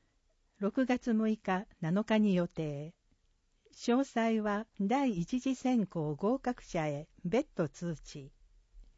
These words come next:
詳細は市ホームページ。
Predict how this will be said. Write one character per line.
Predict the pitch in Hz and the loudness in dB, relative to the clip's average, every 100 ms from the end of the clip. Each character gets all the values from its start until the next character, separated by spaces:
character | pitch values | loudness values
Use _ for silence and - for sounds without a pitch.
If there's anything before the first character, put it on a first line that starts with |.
| _ _ _ _ _ _ _ _ _ - _ | _ _ _ _ _ _ _ _ _ -20 _
詳 | - - 247 | -4 2 4
細 | 320 240 233 214 | 2 0 2 2
は | 196 190 - - | 2 0 -4 -16
市 | - 247 262 | -4 -2 -2
ホ | - 233 | 0 2
ー | 233 | 4
ム | 226 | 2
ペ | 220 185 143 | 0 0 -2
ー | |
ジ。 | - 143 | -4 -14